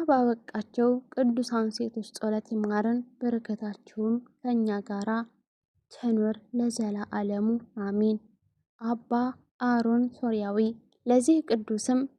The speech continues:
የመፈወስና ድንቅ ታምራት ማድረግ ሀብት ተሰጥቶታል። ይኸውም እንግዶች መነኮሳት ወደ እርሱ መ-፣ በመጡ ጊዜ የእርግብ፣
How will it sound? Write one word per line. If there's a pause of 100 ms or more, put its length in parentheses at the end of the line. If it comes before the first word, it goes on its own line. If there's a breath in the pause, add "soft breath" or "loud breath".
(540)
የመፈወስና (520)
ድንቅ (1300)
ታምራት (160)
ማድረግ
ሀብት
ተሰጥቶታል። (500)
ይኸውም (380)
እንግዶች (340)
መነኮሳት (360)
ወደ (140)
እርሱ (100)
መ-፣ (100)
በመጡ (120)
ጊዜ (460)
የእርግብ፣